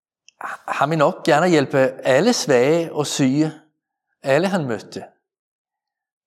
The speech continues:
Men hans kald er begrænset. Jesus skal gøre tegn, der peger på Guds riges kraft.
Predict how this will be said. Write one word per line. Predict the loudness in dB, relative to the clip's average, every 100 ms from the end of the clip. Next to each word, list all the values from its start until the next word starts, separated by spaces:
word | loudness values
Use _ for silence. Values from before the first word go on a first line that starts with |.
| _
Men | -8
hans | -4 -6 -6
kald | -2 0 0 -4
er | -6
begrænset. | -4 -4 -6 -8 -12 -16 -18 -20 -20 _ _ _ _ _ _ _ _ _ _ _
Jesus | 0 0 0 -4
skal | -2
gøre | 2 2 0
tegn, | -2 0 -2 -6 -20 _ _ _ _ _ -6
der | -6 -2
peger | 2 4 2 -2
på | -4
Guds | -2 -2 0
riges | 0 0 -2
kraft. | -6 -6 -6 -12